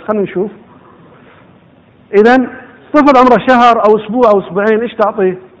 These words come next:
حليب. نفس القضية، شخص غير مسلم وتجي تعطيه ساعتين أو ثلاث ساعات، "اقعد، اسمع". الإسلام كله الآن أعطيك إياه، واختار، شوف، بنهاية الجلسة تختار، يا إيه يا لا.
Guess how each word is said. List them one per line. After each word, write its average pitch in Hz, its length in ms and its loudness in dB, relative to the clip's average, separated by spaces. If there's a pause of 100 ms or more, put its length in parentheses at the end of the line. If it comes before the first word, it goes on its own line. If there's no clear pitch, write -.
(960)
حليب. 214 340 -2 (380)
نفس 254 160 -2 (100)
القضية، 208 480 0 (400)
شخص - 380 0 (100)
غير 247 160 6
مسلم 226 460 -2 (480)
وتجي 226 320 -4
تعطيه 196 600 -2 (200)
ساعتين 202 520 0
أو 180 140 -4
ثلاث 190 220 2 (140)
ساعات، 196 280 2 (300)
"اقعد، 208 500 2 (160)
اسمع". 214 360 0 (680)
الإسلام 269 440 2
كله 285 240 4
الآن 262 240 4
أعطيك 254 240 0
إياه، 220 300 0 (400)
واختار، 240 560 2
شوف، 226 160 2 (440)
بنهاية 269 460 2
الجلسة 277 340 0 (100)
تختار، 214 360 0
يا 226 160 -2
إيه 269 200 -2
يا 226 60 0
لا. 208 160 -4